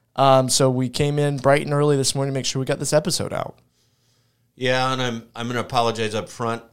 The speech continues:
Speaker 2: Uh, I woke up a couple days ago with a little cold, so if I start sneezing, coughing, runny nose, all that stuff, I, uh, I apologize up front, but we'll try to get through this and see if we can make some sense out of the nonsense.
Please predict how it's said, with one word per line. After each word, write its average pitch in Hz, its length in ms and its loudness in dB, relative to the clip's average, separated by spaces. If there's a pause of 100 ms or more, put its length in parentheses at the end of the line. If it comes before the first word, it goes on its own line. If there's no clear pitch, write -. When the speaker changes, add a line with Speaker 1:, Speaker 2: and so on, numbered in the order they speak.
(140)
Speaker 2:
Uh, 95 260 -4
I - 20 -
woke 95 240 -8
up 92 100 -10
a - 20 -20
couple 98 160 -12
days 104 280 -6
ago 110 260 -4
with 101 160 -10
a 101 40 -12
little 90 300 -10 (720)
cold, 135 640 -2 (140)
so 95 240 -6
if 92 120 -14
I 95 200 -6
start - 320 -10
sneezing, 92 640 -12
coughing, 85 540 -12 (1000)
runny 101 240 -6
nose, 98 260 -6
all 101 140 -2
that 101 160 -2
stuff, 110 400 -4
I, 92 280 -8
uh, 80 200 -12 (240)
I 98 60 -10
apologize 95 500 -8
up 92 140 -12
front, 95 320 -8
but - 200 -16 (460)
we'll 151 80 -6
try 160 160 2
to 151 60 -2
get 143 180 -4
through 135 140 -4
this 135 300 0
and 95 240 -14 (180)
see - 200 -4
if 104 120 -4
we 107 80 -8
can 107 100 -8
make 101 160 -8
some 98 160 -8
sense 104 260 -8
out 101 140 -8
of 92 60 -12
the 95 80 -10
nonsense. 98 560 -12